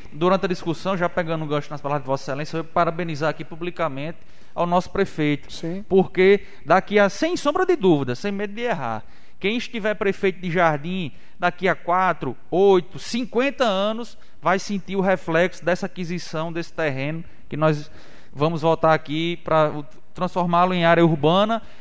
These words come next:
Speaker 1: e para o desenvolvimento do nosso município.
Speaker 2: E só pra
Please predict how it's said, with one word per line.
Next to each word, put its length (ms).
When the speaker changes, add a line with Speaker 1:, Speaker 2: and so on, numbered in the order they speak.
Speaker 1:
e 180
para 180
o 40
desenvolvimento 640
do 60
nosso 260
município. 580
Speaker 2:
E 120
só 320
pra 440